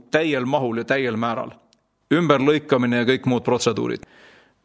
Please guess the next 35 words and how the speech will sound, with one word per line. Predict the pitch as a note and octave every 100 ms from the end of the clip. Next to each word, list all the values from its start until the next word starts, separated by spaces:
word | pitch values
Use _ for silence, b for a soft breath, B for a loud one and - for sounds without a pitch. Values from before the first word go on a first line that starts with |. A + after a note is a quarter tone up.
| _ -
Proselüüdid | F3+ G#3 D3+ C3+ A#2+ A2+ -
ja | B2+ B2
jumalakartlikud, | F3+ A#3 D#3 B2+ C#3 D3 - A#2+ G#2 A#2+ G#2+
jumalakartlikud | F3 D#3+ C3+ C#3+ C#3+ C3+ - C3+
olid | C3+ C3+
siis | - A#2+
need, | F3+ D#3+
kes | C#3+ A#2 D#3+
uskusid | G#3 - C#3+ C3 D#3
Iisraeli | E3 C#3 C3 F3
jumalat, | A3 D#3+ C#3+ -
äh, | - - - - C#3 C3+
võisid | D3 C#3 -
käia | F3+ G3+ C#3+
sünagoogides | A#2+ F3+ D3 C3+ C#3 C3 B2+ B2+ C#3
ja |
nad | B2 A#2+
võisid | C3+ A#2 -
teatud | F3 E3 C3 -
praktikaid | D#3+ D#3 C3+ - D3 B2+
harrastada, | D3 A3 C#3+ - C3 B2+ - -
aga | C3 B2+ C3+
nad | B2+
ei | C3+
olnud | C3+ B2+
ümber | D#3 B2+
lõigatud | D3 G3+ C3+ - A#2 - B B C3
ja | B2
täielikult | D#3 E3 C3 C3 C3+ A#2
nii-öelda | C3 B2+ A#2
juutideks | A#2 E3+ D#3 C3 A#2+ A#2+ -
nad | B2+ B2+
ei |
olnud | C3+ C3 -
saanud. | E3+ D#3 A2+ -